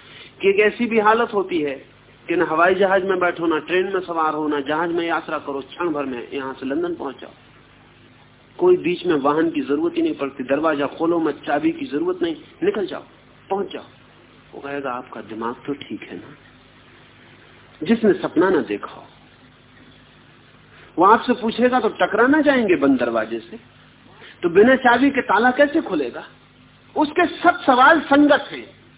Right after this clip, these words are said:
फिर भी आप हंसेंगे, आप कहेंगे, "तुझे सपने का पता नहीं।"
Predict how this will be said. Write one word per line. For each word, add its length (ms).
फिर 120
भी 120
आप 260
हंसेंगे, 340
आप 220
कहेंगे, 240
"तुझे 220
सपने 300
का 100
पता 280
नहीं।" 120